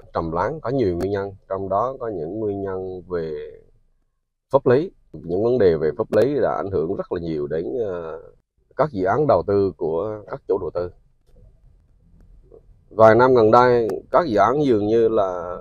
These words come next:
bị đình trệ hết, không được phê duyệt dự án cho nên là sản phẩm ra không được. Các doanh nghiệp dường như là không có hàng để bán.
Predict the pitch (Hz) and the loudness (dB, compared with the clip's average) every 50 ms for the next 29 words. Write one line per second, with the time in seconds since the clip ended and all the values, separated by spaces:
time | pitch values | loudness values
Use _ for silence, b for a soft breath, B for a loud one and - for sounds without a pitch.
0 | - - - 117 127 - 113 107 104 104 - 107 85 101 113 135 - - - - | -14 -14 -8 -6 -4 -2 2 2 2 2 2 -4 -4 -4 -6 -10 -12 -14 -18 -20
1 | - - - - - - - - - - - - - - - - - - 127 123 | -20 -20 -20 -20 -20 -20 -20 -20 -20 -20 -20 -20 -20 -20 -20 -20 -12 -6 -4 0
2 | 131 123 117 107 92 - - 127 131 120 120 98 90 - - 98 95 92 101 117 | 4 6 8 8 6 6 4 4 4 4 4 0 0 -2 -2 -2 0 0 0 0
3 | 131 139 127 120 117 113 113 107 98 85 - 101 - - 92 101 123 120 123 113 | -2 -2 0 2 2 2 4 2 2 0 0 -4 -4 -4 -4 -6 -2 2 2 2
4 | 104 101 107 107 107 92 85 - - - - - - - - - - - - - | 2 2 -4 -6 -2 -2 -2 -4 -6 -12 -20 -20 -20 -20 -20 -20 -20 -20 -20 -20
5 | - - - - - - - - - - - - - - - - 139 147 143 131 | -20 -20 -18 -18 -20 -20 -20 -20 -20 -20 -20 -20 -18 -10 -2 0 0 2 2 2
6 | 120 117 107 101 87 - 92 110 107 98 98 101 110 113 110 104 95 92 90 87 | 4 6 6 6 4 4 2 4 4 4 4 4 4 4 4 4 2 2 0 -2
7 | 85 - - 131 135 123 143 147 143 131 107 92 87 82 87 - 104 113 135 - | -2 2 4 4 4 6 4 4 4 4 4 4 2 0 0 0 0 0 0 -2